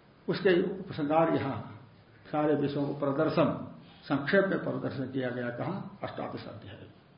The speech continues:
शास्त्रार्थ उपसंहार प्रकरण अष्टादश अध्याय पूरे गीता रूपी शास्त्र के जो विषय है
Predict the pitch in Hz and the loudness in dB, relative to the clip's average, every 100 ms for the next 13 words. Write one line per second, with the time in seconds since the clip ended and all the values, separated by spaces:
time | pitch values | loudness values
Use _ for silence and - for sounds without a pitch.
0 | - - - - - - - 131 131 156 | -20 -20 -20 -20 -20 -20 -6 -2 0 4
1 | 151 151 147 139 139 131 131 139 139 135 | 4 4 2 0 -2 -2 2 2 2 0
2 | 131 127 120 123 - 135 139 143 - 143 | 0 0 -2 -6 -4 -2 -2 -2 -2 0
3 | 151 - - - - 165 156 131 139 143 | 0 0 -6 -14 0 4 6 6 4 4
4 | 143 143 143 131 139 123 139 131 123 117 | 4 2 0 0 -2 -2 -2 -4 -2 -2
5 | 117 175 147 131 - - | 6 10 12 12 6 -6